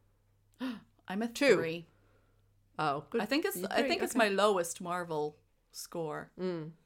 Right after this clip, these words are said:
Speaker 2: Mm.
Speaker 1: But yeah, you're right. It's just, to me, again, it's just, it's just Michael Douglas. He's just the wrong,
Speaker 2: <laughs>
Speaker 1: wrong casting
Speaker 2: It's,
Speaker 1: for that
Speaker 2: it's all
Speaker 1: character.
Speaker 2: of them.
Speaker 1: So wrong in so many ways.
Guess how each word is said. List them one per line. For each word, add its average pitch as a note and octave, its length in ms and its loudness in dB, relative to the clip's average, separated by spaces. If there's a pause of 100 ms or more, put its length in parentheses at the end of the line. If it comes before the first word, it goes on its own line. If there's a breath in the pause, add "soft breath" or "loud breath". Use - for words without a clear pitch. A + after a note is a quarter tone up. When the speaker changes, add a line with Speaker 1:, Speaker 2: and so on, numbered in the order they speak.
(460)
Speaker 2:
Mm. D#3 240 -8 (540)
Speaker 1:
But G#3 160 6
yeah, A#3 160 10
you're A3 160 6
right. A#3 180 6
It's A3 240 0
just, A#3 260 -6
to B3 80 0
me, A#3 220 2
again, G#3+ 360 0
it's - 160 -6
just, G#3 200 -6
it's G3+ 160 -4
just G#3 180 -4
Michael G3 240 -4
Douglas. F#3 380 -6
He's F3 180 -6
just F#3 220 -8
the F#3 100 -2
wrong, F3 720 0 (160)
Speaker 2:
<laughs> - 180 -12
Speaker 1:
wrong F3 460 2
casting D#3+ 500 0
Speaker 2:
It's, D3 80 -6
Speaker 1:
for E3 100 -6
that D#3+ 160 -2
Speaker 2:
it's - 80 -4
all A#3+ 260 2
Speaker 1:
character. C4 60 2
Speaker 2:
of B3 120 -2
them. F3 200 0
Speaker 1:
So A3 600 10
wrong D#3+ 380 2
in E3 100 -6
so F3 320 -4
many D#3+ 240 -4
ways. D3+ 580 -6